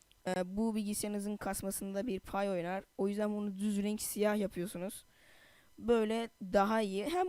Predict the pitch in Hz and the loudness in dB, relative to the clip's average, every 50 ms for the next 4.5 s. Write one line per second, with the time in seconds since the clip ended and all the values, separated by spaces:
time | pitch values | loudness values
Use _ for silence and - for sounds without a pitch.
0 | - - - 208 220 220 220 - - _ _ _ _ _ _ - 208 220 226 226 | 2 2 4 4 4 4 0 -2 -4 _ _ _ _ _ _ 2 2 4 4 4
1 | 214 220 220 - - 220 220 220 208 - 226 220 220 214 - 220 214 214 196 - | 2 2 2 2 2 2 2 2 0 0 0 0 0 2 2 2 2 0 -2 -6
2 | - - - - - - - - _ _ - 196 202 202 202 202 196 185 190 220 | -14 -20 -20 -20 -20 -20 -20 -20 _ _ 2 4 6 6 6 4 2 0 0 -2
3 | 208 214 214 208 208 - - 226 220 214 208 208 - - 220 220 - - 214 208 | 0 0 0 0 -2 -2 -2 -2 -2 0 -2 -2 -2 -4 -4 -4 -6 -6 -6 -4
4 | 202 208 233 - 214 220 233 233 - - | -4 -4 -4 -4 -6 -6 -6 -8 -10 -12